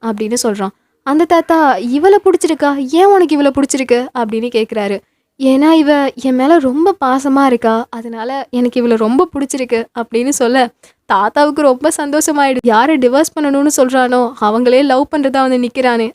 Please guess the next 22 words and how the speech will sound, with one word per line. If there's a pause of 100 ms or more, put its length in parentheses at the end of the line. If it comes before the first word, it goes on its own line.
அப்படின்னு
மனசுக்குள்ள
சிரிக்கிறாரு. (340)
அதோட, (200)
"சரி,
எப்படியோ
இருந்துக்கோங்க, (120)
ஒன்னா
இருந்தா
சரிதான்"
அப்படின்னு (120)
சிரிச்சுட்டே
அங்கிருந்து
போக, (320)
"தாத்தா,
அப்படின்னா (280)
எங்க
ரெண்டு
பேருக்கும்
நீங்க
ஓகே
சொல்லிட்டீங்களா?"